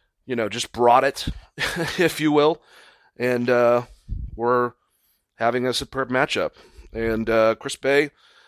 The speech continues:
definitely has some stuff, like noted, both being from the Bay, you know, uh, from Baltimore, and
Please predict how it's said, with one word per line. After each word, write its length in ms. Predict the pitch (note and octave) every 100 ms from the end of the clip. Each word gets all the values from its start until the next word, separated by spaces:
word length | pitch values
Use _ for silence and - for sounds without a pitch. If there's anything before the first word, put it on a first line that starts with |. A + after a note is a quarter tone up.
| _ -
definitely 360 | C3 C#3 C#3
has 640 | C3+ C3+ C3+ C3+ B2 - - _ _
some 300 | - - E3+
stuff, 480 | E3 - E3 E3+ - -
like 280 | C#3 D3+
noted, 420 | D#3 C#3 C3+ D3+ D3+ _ _ _ _ _ _ _ -
both 200 | D3 -
being 220 | C#3 C3+
from 340 | - B2+ B2+
the 80 | A#2+
Bay, 460 | B2 C3 C3 C#3 C#3 - _
you 120 | C3
know, 360 | C3 C3 C3 D3 _ -
uh, 320 | A2 G#2+ G#2
from 200 | G2+ -
Baltimore, 640 | G#2+ B2+ B2 C3 B2+ B2+ B2 _ _ _ _ _ _
and 580 | - B2+ A#2 A2 G#2 G#2+